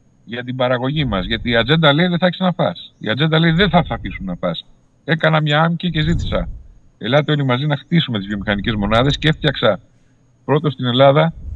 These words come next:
όλο το know-how που δεν είχε κανείς να μου το δώσει, κανένα πανεπιστήμιο. Έμαθα στους καθηγητές πώς θα το κάνουν.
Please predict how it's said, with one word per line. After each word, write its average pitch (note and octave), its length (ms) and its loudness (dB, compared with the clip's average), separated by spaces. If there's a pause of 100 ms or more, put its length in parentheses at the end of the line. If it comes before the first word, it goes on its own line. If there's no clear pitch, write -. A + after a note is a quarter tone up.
(180)
όλο A#3 240 4
το D3 160 0
know-how D#3+ 400 4
που D3 60 -6
δεν D#3 80 -2
είχε E3 120 0
κανείς D#3 180 0
να D#3+ 60 0
μου D3 60 -4
το C3 100 -2
δώσει, G2+ 200 -2
κανένα C3+ 240 0
πανεπιστήμιο. F2+ 600 -4 (220)
Έμαθα F3 420 2
στους - 180 -8
καθηγητές C3 580 -4
πώς - 120 -6
θα G#2 100 -10
το F#2+ 80 -10
κάνουν. E2+ 220 -14